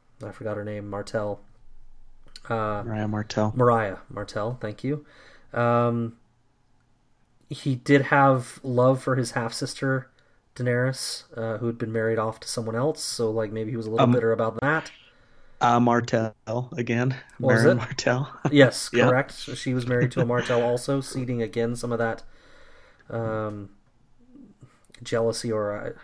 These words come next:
Speaker 1: even maybe racism a little bit. People really don't like the Dornish, some of them.
Speaker 2: Yeah.
Speaker 1: And, and, and then again, Aegon,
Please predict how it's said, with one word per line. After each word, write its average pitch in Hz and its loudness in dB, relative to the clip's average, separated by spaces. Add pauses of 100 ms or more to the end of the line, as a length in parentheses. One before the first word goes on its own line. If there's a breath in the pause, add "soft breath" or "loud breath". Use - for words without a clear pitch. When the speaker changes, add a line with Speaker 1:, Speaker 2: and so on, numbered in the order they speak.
(240 loud breath)
Speaker 1:
even 113 -6
maybe 110 -4
racism 131 -4
a 170 -4
little 175 -4
bit. 170 2
People 127 -6
really 120 -2
don't 117 2
like 117 -2
the - -4
Dornish, 92 -8
some - -14
of 107 -16
them. - -16 (360 soft breath)
Speaker 2:
Yeah. 117 -6 (520 soft breath)
Speaker 1:
And, 151 4
and, 151 2 (120)
and 151 2
then 156 6
again, 160 4
Aegon, 139 6